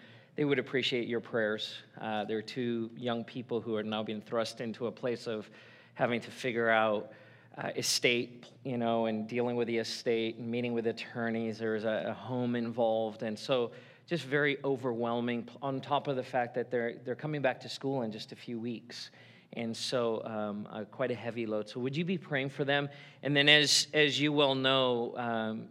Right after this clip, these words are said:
funerals and, and this whole process are quite, quite costly.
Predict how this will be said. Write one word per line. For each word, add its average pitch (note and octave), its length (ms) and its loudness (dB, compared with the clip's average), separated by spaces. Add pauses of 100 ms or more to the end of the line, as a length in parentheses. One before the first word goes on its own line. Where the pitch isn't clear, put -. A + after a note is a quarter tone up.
funerals C#3 800 0
and, B2 360 -4
and A#2+ 260 -4
this A#2+ 140 -2
whole - 180 -4
process C3 640 -4
are A2 60 -14
quite, - 260 -4 (440)
quite C#3 260 0
costly. B2 720 -2